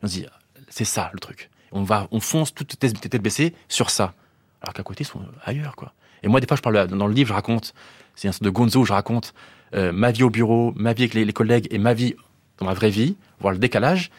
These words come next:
Des fois, je suis au bureau des journées entières comme un fou furieux sur une info dont tout le monde se fout.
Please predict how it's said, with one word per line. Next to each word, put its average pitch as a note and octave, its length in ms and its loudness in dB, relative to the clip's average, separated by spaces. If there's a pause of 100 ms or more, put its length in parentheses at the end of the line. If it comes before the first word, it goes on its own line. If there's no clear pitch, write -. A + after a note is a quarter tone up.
(140)
Des A2 100 -4
fois, C#3 140 0
je G#2 80 0
suis - 140 -2
au F#2+ 60 0
bureau A#2+ 340 2
des G2+ 60 -2
journées G#2+ 180 2
entières A2 400 -2 (300)
comme G#2+ 160 0
un F#2+ 80 0
fou - 240 -4
furieux B2 240 2
sur F#2+ 140 -2
une G2 100 0
info A#2+ 280 0
dont E2 120 -8
tout - 100 -12
le A2+ 40 -2
monde G#2 60 -4
se F#2+ 100 -4
fout. F3 340 -4